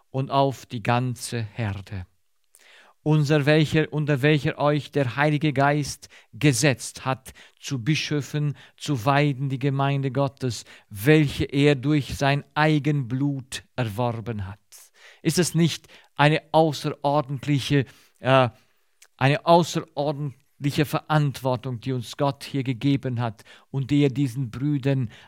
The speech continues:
ans Herz legt und sagt: „So habt nun Acht auf euch selbst und auf die ganze Herde.“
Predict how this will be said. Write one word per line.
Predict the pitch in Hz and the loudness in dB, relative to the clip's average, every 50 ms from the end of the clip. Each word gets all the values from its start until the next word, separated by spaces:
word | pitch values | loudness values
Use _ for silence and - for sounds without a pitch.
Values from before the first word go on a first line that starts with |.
| _ _ _ | _ _ _
ans | 135 135 135 135 131 117 - - - - _ _ _ _ | 0 0 2 0 -2 -4 -8 -12 -16 -18 _ _ _ _
Herz | _ - 147 147 135 - - - - | _ 2 2 2 2 0 -4 -8 -4
legt | 123 127 120 - 127 | -4 -4 -4 -4 -8
und | 120 | -4
sagt: | 107 131 127 123 - - - - _ | 0 2 2 0 0 -6 -16 -20 _
„So | - 104 98 143 143 120 - - | -12 -4 0 0 0 0 0 -2
habt | 147 151 - _ _ - _ _ 131 | -2 -2 -4 _ _ -20 _ _ -6
nun | 127 123 123 - - | -6 -4 -6 -6 -4
Acht | - 139 139 131 98 - - - - - | -2 -2 -2 -2 -4 -8 -12 -16 -16 -14
auf | - 123 - - - | -14 -14 -16 -12 -10
euch | 139 127 123 104 - | -8 -8 -8 -8 -8
selbst | - - 147 131 123 110 - - - - - _ - _ _ _ _ _ _ _ _ _ | -2 0 2 2 2 0 -4 -10 -16 -18 -18 _ -20 _ _ _ _ _ _ _ _ _
und | 190 190 202 196 196 196 - - - - _ _ _ _ _ _ | 10 10 10 10 6 2 -2 -6 -14 -18 _ _ _ _ _ _
auf | 139 135 117 - - | -2 -2 -2 -2 -8
die | - 117 | -10 -4
ganze | 95 123 113 117 113 107 - - - 107 | -2 0 0 0 -4 -6 -8 -10 -12 -12
Herde.“ | 95 - - 98 92 95 - _ - - | -12 -10 -10 -10 -10 -12 -16 _ -20 -20